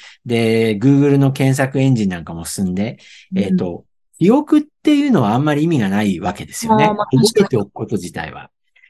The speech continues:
Speaker 1: で、そうじゃなくて、自分の仕事に関して何が課題か見つけていっ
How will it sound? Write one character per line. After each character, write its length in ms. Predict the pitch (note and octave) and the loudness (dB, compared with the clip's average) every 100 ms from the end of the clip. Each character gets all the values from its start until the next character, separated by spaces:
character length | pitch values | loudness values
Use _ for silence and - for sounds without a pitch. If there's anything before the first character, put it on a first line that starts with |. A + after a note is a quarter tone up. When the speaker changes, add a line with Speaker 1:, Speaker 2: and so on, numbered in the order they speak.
| - | -2
Speaker 1:
で、 360 | D3+ D3 D3+ | 2 2 0
そ 220 | C#3 C4 | -2 -2
う 20 | D4+ | 2
じ 80 | |
ゃ 40 | G#3 | 2
な 140 | D#3+ | 2
く 80 | - | -2
て、 340 | - E3 B2+ - _ _ _ | -2 0 -2 -6 _ _ _
自 180 | A2+ C#3+ | -4 -2
分 380 | G3+ C4 C4 B3+ | 2 2 4 4
の 140 | B3+ | 2
仕 160 | G3+ G#3+ | 2 2
事 240 | G#3+ G#3+ | 4 4
に 100 | G#3 | 2
関 280 | G3+ G#3+ G3+ | 2 2 2
し 60 | - | 2
て 340 | C#3 A2 - _ _ _ | 0 0 -4 _ _ _
何 420 | E3+ D3+ F3 C#4 D4 | -12 -4 -4 0 0
が 160 | D3 | 0
課 180 | C3 A2 | -2 -2
題 220 | G#2 A#2 | 0 0
か 140 | G#2 A2 | 0 0
見 160 | G#2 | 0
つ 100 | G2+ | -2
け 120 | C#3 | -2
て 140 | - A#2+ | 0 -2
い 40 | |
っ 80 | A#2 | -2